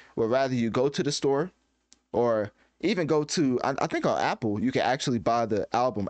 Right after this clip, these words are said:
outright. So you can, like, own it. So you can, like, download it and stuff.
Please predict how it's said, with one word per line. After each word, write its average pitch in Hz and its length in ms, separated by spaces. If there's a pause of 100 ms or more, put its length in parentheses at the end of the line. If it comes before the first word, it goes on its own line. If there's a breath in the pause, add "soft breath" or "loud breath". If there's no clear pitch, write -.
outright. 98 480 (320 soft breath)
So - 120
you 117 100
can, 101 200
like, 92 300 (340)
own 117 240
it. - 160
So 107 100
you 101 40
can, 101 100
like, 92 160
download 107 400
it 78 60
and 85 100
stuff. - 240